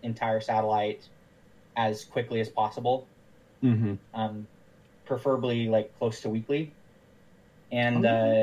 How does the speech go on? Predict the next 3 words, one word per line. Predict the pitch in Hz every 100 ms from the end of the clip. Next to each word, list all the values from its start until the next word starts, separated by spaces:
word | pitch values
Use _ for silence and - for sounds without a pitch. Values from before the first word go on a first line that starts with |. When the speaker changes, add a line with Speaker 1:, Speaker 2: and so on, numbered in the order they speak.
| 107
Speaker 2:
nice. | - - - - - - - _ - - _ _ - -
Speaker 1:
so, | 143 131 127 127
like, | 135 131